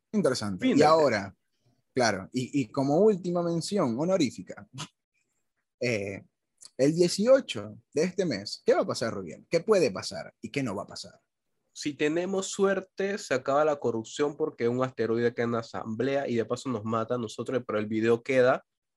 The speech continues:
Speaker 2: para que vean que nosotros dijimos que iba a pasar.
Speaker 1: Exactamente, básicamente. <laughs> Y así fue como murieron muchas ratas, porque les cayó un asteroide de un kilómetro aproximadamente.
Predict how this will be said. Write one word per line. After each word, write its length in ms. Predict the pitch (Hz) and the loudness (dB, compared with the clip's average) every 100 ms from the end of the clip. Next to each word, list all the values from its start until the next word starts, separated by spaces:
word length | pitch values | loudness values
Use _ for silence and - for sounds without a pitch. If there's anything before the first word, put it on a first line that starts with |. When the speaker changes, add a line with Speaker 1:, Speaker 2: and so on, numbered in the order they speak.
| _ | _
Speaker 2:
para 140 | - 104 | -6 -2
que 140 | 110 | 0
vean 180 | 107 113 | 0 0
que 80 | 135 | -2
nosotros 400 | 120 107 117 117 | -6 -2 0 2
dijimos 300 | 107 107 107 | 0 -4 -4
que 100 | 104 | -2
iba 100 | 104 | -2
a 80 | 101 | -2
pasar. 300 | - - - _ _ _ _ _ - - | -8 -12 -14 _ _ _ _ _ -10 -2
Speaker 1:
Exactamente, 600 | 175 190 147 160 135 107 | 4 2 2 -2 0 0
básicamente. 560 | 113 202 208 120 135 254 | 2 2 2 -2 0 -2
<laughs> 1300 | - - - - - _ _ _ _ - - - - | -2 -10 -12 -18 -20 _ _ _ _ -14 -14 -12 4
Y 60 | |
así 220 | 180 170 214 | 6 6 4
fue 220 | 262 247 | 6 6
como 240 | 190 175 | 4 2
murieron 340 | 165 190 240 190 | 2 2 2 2
muchas 340 | 233 277 294 | 2 2 0
ratas, 760 | 262 156 113 107 98 - - _ _ _ _ _ _ _ _ _ | 2 0 -2 -8 -12 -16 -20 _ _ _ _ _ _ _ _ _
porque 220 | - 147 151 | -8 -4 -4
les 120 | 143 | -2
cayó 240 | 135 156 | 0 2
un 60 | 190 | 2
asteroide 720 | 180 131 117 92 90 - - _ _ _ _ _ _ _ _ _ _ _ - | 0 0 -2 -2 -8 -16 -20 _ _ _ _ _ _ _ _ _ _ _ -2
de 340 | 127 135 139 | 2 4 2
un 260 | 180 185 180 | 2 2 2
kilómetro 580 | 180 170 175 160 131 117 | 0 4 4 4 0 -2
aproximadamente. 1040 | 110 101 - 110 110 107 98 82 - _ | -4 -8 -6 -2 -2 -2 -4 -8 -14 _